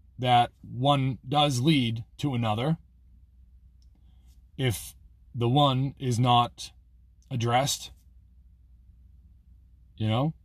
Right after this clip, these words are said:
and it happens in a progressional manner. You know, the physical abandonment leads to emotional abandonment, which leads to psychological abandonment.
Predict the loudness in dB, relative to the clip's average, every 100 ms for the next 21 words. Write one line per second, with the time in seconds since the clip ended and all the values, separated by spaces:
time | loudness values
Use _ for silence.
0 | _ _ -2 -2 2 2 2 0 0 -2
1 | -2 -2 -2 0 -2 -2 -4 -10 _ _
2 | -2 0 2 0 -2 -4 -20 -20 -20 _
3 | -20 _ -8 -2 -2 -2 0 0 2 2
4 | 2 2 2 2 0 -2 _ _ -6 -4
5 | -4 -2 2 2 2 -2 0 0 0 0
6 | -2 -4 -10 _ _ _ -10 -10 -4 -2
7 | -2 -2 -4 0 0 -2 -4 -6 -2 2
8 | 2 2 -6 -6 -6 -4 -4 -6